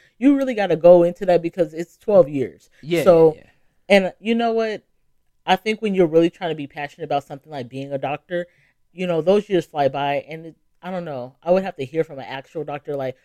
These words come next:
Speaker 1: "Did it feel longer?" They're like, "No, it went by fast." You know, you're doing a lot of work.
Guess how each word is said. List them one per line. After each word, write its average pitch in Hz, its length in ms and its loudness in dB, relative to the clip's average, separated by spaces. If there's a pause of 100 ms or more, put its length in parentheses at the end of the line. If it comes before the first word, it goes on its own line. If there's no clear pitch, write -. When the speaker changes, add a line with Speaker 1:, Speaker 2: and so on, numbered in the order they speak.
(120)
Speaker 1:
"Did 151 120 -10
it 135 80 -6
feel 185 300 4
longer?" 180 380 2
They're 151 180 0
like, 143 180 0
"No, 139 220 -6
it 151 100 0
went 151 180 -4
by 139 160 -8
fast." 117 340 -14
You 160 80 -16
know, 147 80 -8
you're 165 160 -6
doing 170 220 0
a 156 60 -8
lot 156 200 -2
of 123 100 -10
work. - 400 -18